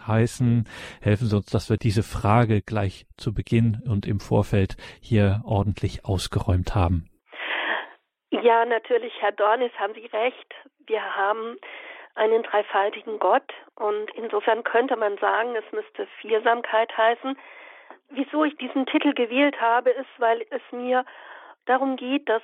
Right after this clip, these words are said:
Speaker 2: die Menschen immer mehr in diese intensive Beziehung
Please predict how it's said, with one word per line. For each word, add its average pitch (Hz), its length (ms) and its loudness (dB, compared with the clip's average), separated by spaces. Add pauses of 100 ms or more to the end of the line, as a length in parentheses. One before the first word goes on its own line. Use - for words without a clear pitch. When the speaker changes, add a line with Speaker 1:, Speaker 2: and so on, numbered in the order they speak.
(260)
Speaker 2:
die 254 60 -10
Menschen 247 440 -2
immer 247 260 4
mehr 240 360 2
in 233 120 -8
diese 233 260 -8
intensive 240 920 -2 (540)
Beziehung 254 640 -2